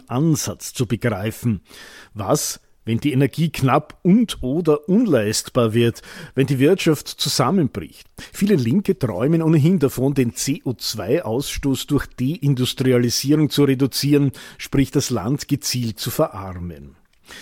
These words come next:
Im Hinterkopf haben sie dabei eine D D R zwei Punkt null.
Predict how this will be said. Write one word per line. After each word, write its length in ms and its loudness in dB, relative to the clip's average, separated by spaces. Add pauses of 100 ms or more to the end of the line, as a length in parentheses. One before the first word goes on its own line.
(140)
Im 140 0
Hinterkopf 560 2
haben 180 2
sie 140 -6
dabei 420 -2
eine 220 -2
D 200 -6
D 140 -2
R 300 -4
zwei 340 -6
Punkt 380 -2
null. 380 4